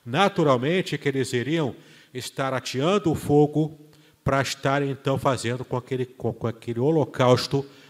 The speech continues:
fosse queimado e desse prosseguimento a todo o cerimonial de inauguração do Templo de Salomão.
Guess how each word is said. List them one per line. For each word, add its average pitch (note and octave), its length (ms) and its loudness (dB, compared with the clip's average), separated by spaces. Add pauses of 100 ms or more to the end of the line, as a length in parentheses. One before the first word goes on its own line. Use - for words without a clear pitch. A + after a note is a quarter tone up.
fosse C#3 400 0
queimado C#3 640 -2 (500)
e A#2+ 60 -4
desse D#3 420 2
prosseguimento E3 1040 4
a D3 80 4
todo G3 520 0
o C#3+ 40 -2
cerimonial C3+ 800 2 (400)
de B2 100 -6
inauguração A2 840 -2
do A#2 120 -6
Templo A#2+ 420 -4
de F#2 120 -6
Salomão. E2 480 -8